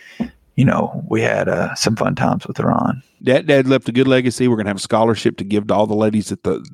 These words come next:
Speaker 2: for all the kids of someone that worked at the hospital in Knox City or the first responders. We're gonna have a, an annual scholarship that we're gonna give to in his name.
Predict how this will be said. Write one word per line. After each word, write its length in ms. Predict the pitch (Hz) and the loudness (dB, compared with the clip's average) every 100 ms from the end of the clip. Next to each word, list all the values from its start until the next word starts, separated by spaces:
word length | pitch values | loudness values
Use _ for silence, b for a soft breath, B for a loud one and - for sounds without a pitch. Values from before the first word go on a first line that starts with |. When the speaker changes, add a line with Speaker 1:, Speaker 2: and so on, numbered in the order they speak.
| - | -10
Speaker 2:
for 140 | - 101 | -2 0
all 80 | |
the 80 | 113 | 0
kids 460 | - - 113 110 110 | -2 2 4 4 0
of 160 | 90 | -4
someone 240 | - 107 98 | 0 0 0
that 60 | 80 | 2
worked 260 | 104 - | -2 -2
at 120 | 95 | -10
the 80 | - | -10
hospital 440 | - 104 - 107 104 | -2 -2 -2 -2 0
in 60 | |
Knox 280 | 101 101 - | 0 -2 0
City 280 | 104 101 95 | 0 2 2
or 80 | 90 | 0
the 220 | 85 85 B B B | -4 -8 B B B
first 220 | - 107 - | -2 -2 -2
responders. 520 | 107 107 107 107 98 | -2 2 2 2 0
We're 80 | 98 | 0
gonna 120 | 101 | 0
have 120 | 95 | 2
a, 240 | 92 90 - | 0 -2 -4
an 120 | 92 | 0
annual 300 | 101 104 101 | 2 2 2
scholarship 600 | - 104 104 104 - 104 | 2 2 2 2 0 0
that 80 | - | 0
we're 120 | 98 | 2
gonna 140 | 104 | 0
give 260 | 98 101 98 | 0 0 0
to 100 | - | 2
in 240 | 104 98 98 | 2 0 0
his 180 | 107 | 0
name. 340 | 110 110 113 | 2 2 0